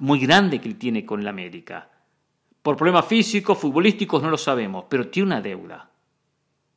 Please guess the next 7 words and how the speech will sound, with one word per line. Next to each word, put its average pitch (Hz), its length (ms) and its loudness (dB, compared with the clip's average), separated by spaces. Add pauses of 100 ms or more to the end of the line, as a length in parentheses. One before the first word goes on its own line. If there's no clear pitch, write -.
(160)
Y 151 140 2
en 156 60 6
la 143 100 2
selección 139 580 -2
también. 127 640 -4 (920)
El 147 120 0
mexicano 165 720 2